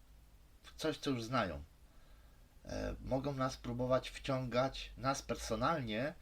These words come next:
na taki poziom emocji i nerwów, jaki zwykle prezentowaliśmy. Dlaczego? Bo one mają nasz taki wizerunek w umyśle. Na którym myśmy pracowali przez kilkanaście lub kilkadziesiąt lat. I zawsze tak nas będą odbierać.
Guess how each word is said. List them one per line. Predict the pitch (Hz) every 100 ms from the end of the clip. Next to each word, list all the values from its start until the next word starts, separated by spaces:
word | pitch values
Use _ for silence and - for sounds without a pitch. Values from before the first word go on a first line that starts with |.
| - - -
na | 107 117
taki | 139 139 -
poziom | 127 135 131
emocji | 101 117 120 - 117
i |
nerwów, | 113 117 120
jaki | 110 110 104
zwykle | 101 - 104
prezentowaliśmy. | 104 98 95 95 85 - - - - - - - -
Dlaczego? | - 120 139 139 208 - - -
Bo | 98 -
one | 151 160
mają | 151 147 143
nasz | 143
taki | - 151 143
wizerunek | 123 127 139 110 87
w |
umyśle. | 107 117 - 80 - - - - - - - - - - -
Na | 117
którym | - 135
myśmy | 127 131 120
pracowali | 131 - 135 127
przez | - 113
kilkanaście | - 95 120 131 117
lub | 104
kilkadziesiąt | - - 101 101 101 85
lat. | - - - - - - - - - - - - - - - - - - - -
I | -
zawsze | 147 151 147
tak | 135
nas | 139 127
będą | 123 123 123
odbierać. | 180 131 85 - -